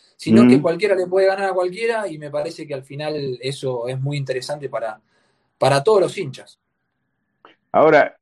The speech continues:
Speaker 2: por lo que explicas tú, que es absolutamente una realidad de que los clubes no podemos mantener a los jugadores, eso se refleja quizá un poco entonces,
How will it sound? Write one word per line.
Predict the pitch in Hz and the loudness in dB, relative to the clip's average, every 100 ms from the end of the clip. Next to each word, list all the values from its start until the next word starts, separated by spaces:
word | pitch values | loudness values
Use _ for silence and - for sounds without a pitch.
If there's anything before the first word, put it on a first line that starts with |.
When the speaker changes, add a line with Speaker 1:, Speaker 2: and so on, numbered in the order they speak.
| - | 0
Speaker 2:
por | 139 | 4
lo | 143 | 4
que | 123 | 4
explicas | 147 165 202 175 175 - | 2 4 4 4 2 4
tú, | 196 196 | 4 4
que | 139 151 | 4 2
es | 143 | 4
absolutamente | 110 - 131 131 151 160 151 127 | 0 0 4 4 6 4 4 4
una | 151 139 | 6 6
realidad | 120 120 117 117 131 151 147 - _ _ _ _ | 6 6 6 6 8 8 6 2 _ _ _ _
de | 110 120 | 0 0
que | 120 | 4
los | 123 120 113 110 | 4 6 6 4
clubes | 147 160 160 | 4 6 6
no | 147 120 | 6 4
podemos | 123 143 156 | 4 4 4
mantener | 147 139 135 131 151 156 151 | 4 4 4 6 6 6 6
a | 135 | 6
los | 120 | 4
jugadores, | - 120 117 143 170 175 170 - - - _ | 2 2 6 6 6 6 4 -2 -12 -12 _
eso | - 196 202 190 | 4 4 6 6
se | 175 | 6
refleja | 143 120 190 190 156 | 4 4 4 4 2
quizá | 135 139 185 | 2 4 4
un | 175 131 | 4 2
poco | 180 165 180 | 2 4 2
entonces, | 139 185 185 147 185 180 | 4 2 2 4 4 4